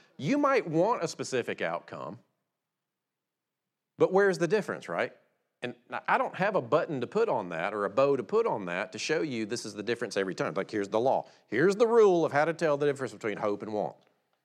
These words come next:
Look, I got poinsettia stuff on my finger. Would you like the rule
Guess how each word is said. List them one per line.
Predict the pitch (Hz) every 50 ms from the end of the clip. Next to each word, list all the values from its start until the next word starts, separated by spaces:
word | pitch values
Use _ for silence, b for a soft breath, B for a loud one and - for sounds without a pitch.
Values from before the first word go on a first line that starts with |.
| _ _ -
Look, | 104 95
I | 90
got | 85 90 82 - - -
poinsettia | - 117 101 90 - - 95 92 87
stuff | - - 69 - -
on | 62
my | 62
finger. | 67 - - - - - _ - - - - - 403 - - - 440 - - - 381 320 - - _ _ 233 226 233 - _ _ _ _ _ _ _ _ _ _ _ _ _ _ _ _ _ _ _ _ _ _ _ _ _ _ _ _ _ _
Would | - 113 131 117
you | 127 147 151
like | 139 127 139 156 151
the | - 147 165
rule | 151 156 160 160 170 175 185 185 180 -